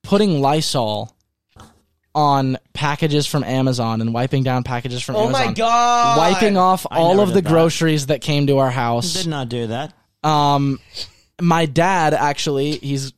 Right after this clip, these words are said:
Speaker 1: if he finds out I say this, he's gonna be embarrassed. But he would get home and go to the, we were so scared, he would go to the garage and he would strip out of his clothes because he was worried about <laughs> covid cells being on his clothing.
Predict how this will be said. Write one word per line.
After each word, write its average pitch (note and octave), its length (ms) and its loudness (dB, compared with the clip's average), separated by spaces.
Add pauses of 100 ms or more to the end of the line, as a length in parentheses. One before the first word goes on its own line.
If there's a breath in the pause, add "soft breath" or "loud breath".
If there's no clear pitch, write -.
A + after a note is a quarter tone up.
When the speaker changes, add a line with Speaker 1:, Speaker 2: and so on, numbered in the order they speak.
(160)
Speaker 1:
if C3+ 160 -6
he C#3 80 -4
finds C#3 240 0
out C3 100 0
I A#2 200 -4 (160)
say C3 200 -4
this, A#2 180 -6
he's A#2 100 -10
gonna A#2+ 160 -6
be A#2 60 -6
embarrassed. A2+ 440 -6 (380 soft breath)
But C#3 100 0
he F3 240 -4
would F3 180 0
get F3 200 2
home D#3+ 360 2
and C3 280 -4
go C#3 180 2
to D#3 80 2
the, C#3 260 0 (220)
we C#3+ 120 -6
were B2+ 100 -2
so F3+ 140 0
scared, D#3 320 2
he B2+ 60 -2
would B2 120 -4
go C#3 120 2
to C#3+ 60 0
the C#3 80 -2
garage B2 600 -2 (600)
and C3+ 140 -2
he C3+ 140 0
would A#2+ 120 0
strip - 640 -2
out D3 160 2
of D3+ 60 2
his C3+ 140 0
clothes A2+ 440 -2
because B2+ 220 -4
he B2+ 80 0
was B2 100 -2
worried C3 220 2
about C3 300 0
<laughs> - 100 -10
covid F3 380 4
cells E3+ 380 2
being D#3 280 2
on D3 120 0
his C3+ 180 -2
clothing. A#2 580 -2